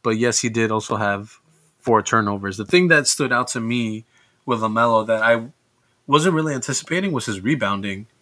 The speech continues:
He had ten boards. And for somebody who's listed at, you know, six seven, six eight, your point guard grabbing, you know, double-digit boards,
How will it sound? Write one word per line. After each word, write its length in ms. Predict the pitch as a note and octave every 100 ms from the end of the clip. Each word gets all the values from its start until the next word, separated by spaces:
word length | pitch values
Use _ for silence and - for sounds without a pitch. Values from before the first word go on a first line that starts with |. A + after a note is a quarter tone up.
| _ _ _
He 100 | -
had 140 | E3 -
ten 400 | D3+ D3 B2 B2
boards. 680 | A2 C#3 G#2+ G2 - - - _ _ _ -
And 320 | A#2+ A#2 A#2
for 80 | B2
somebody 340 | A#2+ D#3 C#3+
who's 160 | B2 A#2
listed 300 | C3+ - A2+
at, 240 | G#2+ A2+
you 60 | B2+
know, 80 | G#2+
six 240 | - -
seven, 320 | - B2+ B2
six 260 | A2+ A#2+ -
eight, 320 | B2 B2 A2+
your 140 | A#2+ A2
point 300 | - D3 D3
guard 440 | A#2 A2+ G#2+ A2
grabbing, 420 | A#2 A#2+ A#2+ A#2
you 100 | B2
know, 120 | A#2+ A2
double-digit 560 | A#2+ A#2+ A2+ A2+ A2 G2+
boards, 520 | A#2+ A2 G2+ G#2